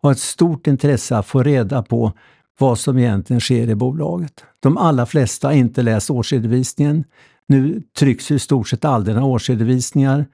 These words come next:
Folk sitter inte hemma och läser på en liten dataskärm allt för mycket, utan det är ett sätt för dem att förstå bolaget och också få möta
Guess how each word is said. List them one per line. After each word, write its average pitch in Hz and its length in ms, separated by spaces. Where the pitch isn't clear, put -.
Folk 135 300
sitter - 380
inte 123 280
hemma 110 500
och 123 300
läser 113 680
på 117 220
en 110 120
liten 113 360
dataskärm 110 760
allt 110 240
för 131 120
mycket, 127 720
utan 131 500
det 127 100
är 131 80
ett 131 100
sätt - 320
för - 140
dem 113 260
att 107 220
förstå 127 460
bolaget 127 840
och 135 380
också 180 540
få - 240
möta 175 800